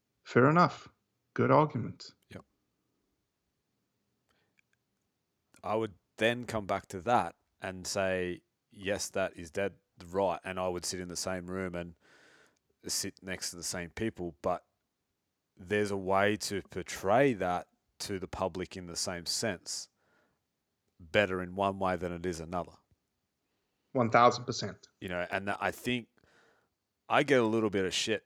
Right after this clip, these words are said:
Speaker 2: because I, they're like, "You kill heaps of stuff," and, and I'm like, "Yes, I know, I have, I always do it, I still enjoy it." But there's a respectful way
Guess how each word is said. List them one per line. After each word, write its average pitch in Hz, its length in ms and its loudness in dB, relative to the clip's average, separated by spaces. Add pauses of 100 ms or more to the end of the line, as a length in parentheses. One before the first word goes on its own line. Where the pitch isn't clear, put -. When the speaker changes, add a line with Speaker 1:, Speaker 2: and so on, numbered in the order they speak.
(100)
Speaker 2:
because 95 380 -4
I, 98 200 0
they're 98 140 2
like, 95 300 -2
"You 135 120 -6
kill 147 260 2
heaps 117 280 0
of 101 60 -6
stuff," 90 340 -4
and, 92 160 -6
and 95 120 -8
I'm 98 100 -6
like, 92 220 -6
"Yes, 139 260 2
I 98 80 0
know, 104 320 4
I 90 60 4
have, 101 360 4
I 80 60 -6
always 104 360 6
do 113 180 2
it, 85 120 0
I 87 100 -2
still 107 260 -2
enjoy 95 340 2
it." 80 100 -10 (1400)
But 110 180 4
there's 101 200 -2
a 98 80 -8
respectful 107 640 -2
way 98 380 2